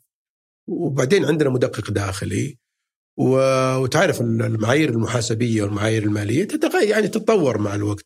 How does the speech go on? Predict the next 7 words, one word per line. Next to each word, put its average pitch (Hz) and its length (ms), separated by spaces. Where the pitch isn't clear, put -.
كان، 190 320
آه، 180 60
آه، 151 720
برايس 190 320
ووتر 165 260
هاوس، 113 540
آه، 123 560